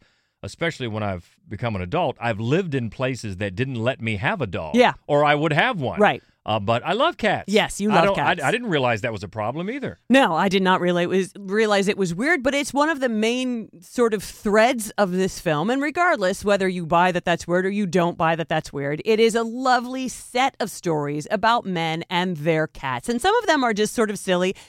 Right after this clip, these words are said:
Speaker 2: Some of them are very moving.
Speaker 1: Mm-hmm.
Speaker 2: Um, and I feel like it's, you know, I mean, you and I, how much time do we spend per day just watching cat videos?
Speaker 1: <laughs>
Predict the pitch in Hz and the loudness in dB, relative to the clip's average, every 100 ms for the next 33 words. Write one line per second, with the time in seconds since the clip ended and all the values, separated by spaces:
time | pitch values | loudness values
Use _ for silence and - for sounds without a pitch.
0 | _ - 370 494 453 294 190 208 240 269 | _ 0 2 2 2 0 2 4 4 2
1 | 233 170 233 233 139 92 - 92 92 104 | 0 2 2 0 -4 -12 -14 -10 -10 -2
2 | 240 226 220 - 240 240 226 - 269 233 | 2 4 2 0 0 2 0 -2 -2 2
3 | 226 220 208 - - 294 214 202 254 254 | 0 2 0 -2 -2 0 2 2 2 0
4 | 277 427 330 269 226 185 294 403 381 294 | 0 2 2 2 2 0 -2 0 -2 0
5 | 269 214 208 - 220 202 190 175 185 165 | 0 0 -4 -4 -4 -4 -4 -2 0 0
6 | 175 - 170 175 170 170 175 131 113 110 | -4 0 0 0 -4 -4 -4 -8 -12 -14
7 | - - | -18 -16